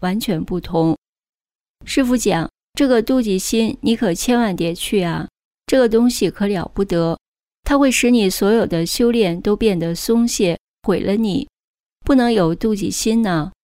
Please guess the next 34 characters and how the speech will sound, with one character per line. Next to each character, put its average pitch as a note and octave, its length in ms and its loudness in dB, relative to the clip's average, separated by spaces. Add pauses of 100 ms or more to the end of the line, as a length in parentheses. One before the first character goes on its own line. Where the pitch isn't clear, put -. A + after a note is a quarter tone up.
(880)
大 C#4 140 0
法 G3+ 160 2
红 G#3+ 240 0
传 G#3 240 2 (120)
二 B3 120 2
十 A#3 140 0
五 F3 160 0
周 A3 220 2
年 E3+ 420 0
纽 F#3+ 160 0
约 G#3+ 180 2
法 G3+ 280 -4
会 F#3 260 0
讲 D#3+ 340 -6
法。 - 240 -8 (880)
我 A3 160 4
理 A3 200 2
解， G3+ 320 0 (140)
因 - 100 4
为 D4 100 6
妒 C#4+ 220 2
忌 G#3+ 160 0
心 B3 260 2
就 B3+ 160 2
是 A3 120 2
为 A3+ 200 4
私 B3 280 -2
的 F#3 180 2
一 G#3 180 0
种 F3 300 -4
明 G3+ 220 0
显 E3+ 260 -2
表 D#3+ 240 -2
现， E3+ 320 -2